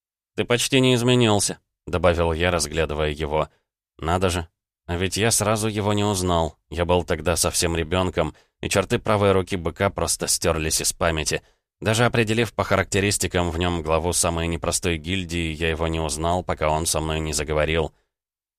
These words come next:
«Знаешь, я рад тебя видеть». Лис снова улыбнулся. «Это ведь ты помог мне подняться, всем нам. Твой отец почему-то не запретил тебе с нами, хм, общаться и не приказал своей службе безопасности удавить нас где-нибудь тихонько.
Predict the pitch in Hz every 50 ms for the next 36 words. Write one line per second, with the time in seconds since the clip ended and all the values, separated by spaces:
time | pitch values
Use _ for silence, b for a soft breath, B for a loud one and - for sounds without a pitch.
0 | _ _ - 82 85 92 98 104 - 95 98 95 95 95 95 92 - - 98 87
1 | 95 92 87 87 85 78 73 71 - - _ _ _ _ _ _ _ _ - 85
2 | 82 78 - - - 87 85 80 80 82 82 82 82 80 80 85 85 82 78 76
3 | - - 62 - _ _ _ _ _ _ _ _ _ _ _ - 78 - 90 90
4 | 95 80 - - 101 92 - 101 98 95 92 87 - 92 95 92 87 - 92 85
5 | 80 90 87 82 78 - - - - _ _ - - - 82 82 82 85 82 82
6 | 80 78 - _ _ _ _ _ _ _ _ - 95 95 98 98 - 101 101 95
7 | - - 95 90 - 92 92 95 87 98 90 92 90 87 80 - 92 87 - -
8 | 98 98 92 - 87 82 85 - - 85 87 85 85 82 73 - _ _ _ _
9 | 90 80 - b b b b b _ - 78 - - - 87 85 80 78 - -
10 | - - _ _ _ _ _ _ - 92 95 101 90 - 127 - 101 92 80 85
11 | 92 101 98 - 95 92 90 90 87 87 - 95 98 92 87 90 92 82 90 85
12 | 90 82 - 95 98 95 - 95 95 90 - - 92 87 80 87 82 85 90 90
13 | - - 92 87 82 80 80 87 87 87 87 82 82 - - - 80 - - 82
14 | 80 80 76 - 76 -